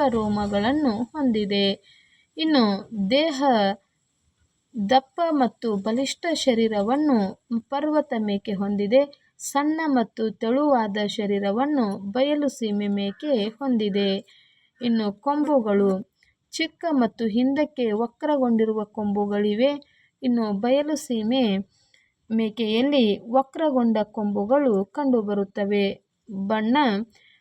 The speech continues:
ಬಿಳಿ ಬಣ್ಣ ಅಂದರೆ ಹಿಮದಲ್ಲಿ ಮಿಶ್ರವಾಗಲು ಸಹಾಯ ಮಾಡುತ್ತದೆ.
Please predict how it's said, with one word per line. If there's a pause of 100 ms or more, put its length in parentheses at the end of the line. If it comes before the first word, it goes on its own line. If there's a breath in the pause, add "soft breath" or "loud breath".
(200 soft breath)
ಬಿಳಿ
ಬಣ್ಣ (760)
ಅಂದರೆ (400)
ಹಿಮದಲ್ಲಿ
ಮಿಶ್ರವಾಗಲು (260 soft breath)
ಸಹಾಯ
ಮಾಡುತ್ತದೆ.